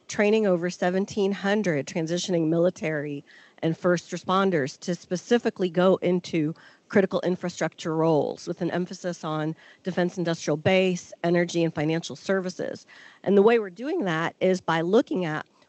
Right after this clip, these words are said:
what are the emerging employment needs, not just now, but in the future? What are the types of skills and competencies that are gonna be needed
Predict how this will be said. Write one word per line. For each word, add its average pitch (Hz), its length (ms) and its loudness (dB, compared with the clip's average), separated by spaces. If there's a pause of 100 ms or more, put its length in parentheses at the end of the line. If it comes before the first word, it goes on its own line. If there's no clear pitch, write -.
(100)
what 196 340 0 (120)
are 190 280 0
the 185 260 -12
emerging 175 440 0
employment 214 440 0
needs, 127 380 -8
not 180 160 -6
just - 200 -10
now, 147 300 -2
but 185 300 -2
in 175 140 2
the 165 40 0
future? - 520 -4 (280)
What 180 140 2
are 208 80 4
the 202 100 0
types 202 360 -2
of 170 80 -6
skills 190 440 2
and 175 100 -2
competencies 175 760 -6
that 160 100 -4
are 160 60 -4
gonna 170 160 -2
be 156 140 -2
needed 170 540 -2